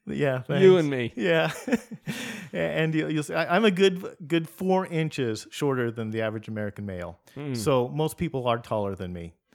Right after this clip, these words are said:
Speaker 1: Not all.
Speaker 2: Mm-hmm.
Speaker 1: And if I go to other countries, then sometimes, depending on the country, I, I'm, you know, the average height of the male. But at least here in
Speaker 2: Yes.
Speaker 1: America, where I grew up <laughs> and h-, h-, live,
Speaker 2: Mm-hmm.
Speaker 1: uh, I definitely was a shorter one. And I'm the oldest in my family and the shorter one, except for my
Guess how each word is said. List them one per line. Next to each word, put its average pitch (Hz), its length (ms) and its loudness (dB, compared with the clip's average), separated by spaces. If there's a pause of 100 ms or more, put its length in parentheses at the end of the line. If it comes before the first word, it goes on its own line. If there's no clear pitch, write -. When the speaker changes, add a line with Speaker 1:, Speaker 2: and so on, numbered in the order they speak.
(280)
Speaker 1:
Not 151 200 2
all. 127 200 4
Speaker 2:
Mm-hmm. 131 100 -2
Speaker 1:
And 120 80 -6
if 117 80 -8
I 127 60 -6
go 135 120 -2
to 131 140 -2
other 135 140 -2
countries, 113 500 -8
then 101 400 -8 (220)
sometimes, 113 560 -8
depending 113 400 -8
on 131 100 -4
the 143 60 -4
country, 117 600 -6
I, 110 200 -10 (100)
I'm, 110 240 -10 (300)
you 143 100 -14
know, 95 140 -10 (100)
the 139 80 -8
average 120 320 -4
height 107 220 -6
of 104 60 -8
the 107 60 -10
male. 104 380 -4
But 147 160 -2
at 190 140 -6
least 240 240 0
here 226 140 6
in 220 60 4
Speaker 2:
Yes. 226 80 6
Speaker 1:
America, 185 480 6
where 156 180 2
I 208 180 8
grew 151 260 2
up 117 260 -2 (280)
<laughs> - 280 -20
and 139 160 -4
h-, 135 220 -8
h-, 147 80 -6
live, 131 420 0
Speaker 2:
Mm-hmm. 120 420 -8
Speaker 1:
uh, 117 220 -2
I 139 120 0
definitely 143 440 0
was 127 160 -2
a 127 60 -8
shorter 127 340 -2
one. 101 320 -6
And 131 160 -4
I'm 143 140 -2
the 170 80 2
oldest 196 320 0
in 147 60 -6
my 131 120 -2
family 113 460 -4
and 120 380 -4
the 117 100 -4
shorter 107 460 -4
one, 104 260 -6
except 110 320 -6
for 120 100 -8
my 107 320 -6